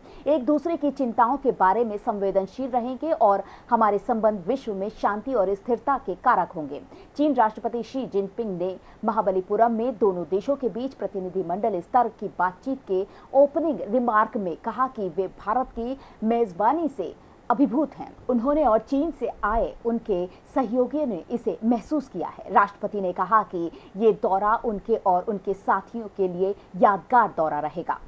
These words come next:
चीन के राष्ट्रपति ने कहा कि जैसा कि कल पीएम मोदी ने कहा था कि दोनों नेताओं के बीच शुक्रवार को द्विपक्षीय मुद्दों पर बेहद सकारात्मक माहौल में बातचीत हुई थी। शी जिनपिंग ने कहा कि अनौपचारिक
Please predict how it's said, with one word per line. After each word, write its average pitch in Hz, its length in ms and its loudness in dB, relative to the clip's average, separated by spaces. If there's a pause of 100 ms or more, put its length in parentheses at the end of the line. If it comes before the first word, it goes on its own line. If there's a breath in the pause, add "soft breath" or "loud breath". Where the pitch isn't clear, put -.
(260 loud breath)
चीन 247 200 -2
के 220 160 -4
राष्ट्रपति 170 540 -4
ने 156 100 -6
कहा 175 300 0
कि 156 180 -10
जैसा 170 320 -4
कि - 160 -10
कल 175 200 -2
पीएम 175 340 -2
मोदी 175 320 -6
ने 160 100 -6
कहा 185 260 -4
था 165 180 -4
कि - 160 -10
दोनों 190 340 -4
नेताओं 165 380 -4
के 202 160 -8
बीच 214 280 -8
शुक्रवार 185 600 -4
को 185 140 -6
द्विपक्षीय 196 560 -4
मुद्दों 180 360 -2
पर 180 280 0 (280 loud breath)
बेहद 226 300 4
सकारात्मक 202 800 -2
माहौल 185 380 0
में 160 200 -12
बातचीत 196 400 0 (120)
हुई 277 120 0
थी। 196 200 -12 (320 loud breath)
शी 285 100 0
जिनपिंग 247 360 -4
ने 247 100 -2
कहा 202 340 0
कि 196 320 -6 (300 loud breath)
अनौपचारिक 196 580 2